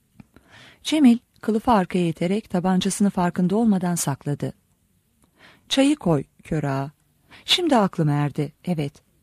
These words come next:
Gavur Efe seni taşa tutar. Çünkü gün öğlelerinin. Önce bir bardak su getir de yüzbaşıya sulfato yutturalım.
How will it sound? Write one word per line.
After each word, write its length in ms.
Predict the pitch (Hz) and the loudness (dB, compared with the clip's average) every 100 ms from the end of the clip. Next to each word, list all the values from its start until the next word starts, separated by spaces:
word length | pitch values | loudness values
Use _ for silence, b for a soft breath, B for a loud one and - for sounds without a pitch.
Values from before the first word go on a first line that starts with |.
| _ - | _ 0
Gavur 240 | 262 330 | 2 2
Efe 320 | 202 - 202 - | -2 0 -2 -2
seni 280 | - 175 | -4 -4
taşa 320 | 175 147 - 147 | -2 -6 -4 -4
tutar. 460 | 135 - 139 - _ _ _ _ | -6 -4 -6 -6 _ _ _ _
Çünkü 320 | - 330 311 185 | -8 -6 0 0
gün 240 | 196 190 | 4 2
öğlelerinin. 760 | 147 151 147 139 139 139 143 - _ _ _ _ _ _ - | 4 0 0 -2 -2 -2 -4 -8 _ _ _ _ _ _ 2
Önce 320 | 302 285 208 | 2 4 2
bir 160 | 220 | 2
bardak 360 | 196 196 190 185 | 2 0 0 -2
su 120 | - | -2
getir 380 | 170 170 202 190 | -2 0 -2 0
de 160 | 165 165 B B | -2 -2 B B
yüzbaşıya 540 | 285 269 226 - 202 | -4 0 0 2 0
sulfato 460 | 190 170 - 151 151 | 0 -2 -2 -4 -2
yutturalım. 580 | 143 135 - 147 143 | -4 -4 -4 -2 -4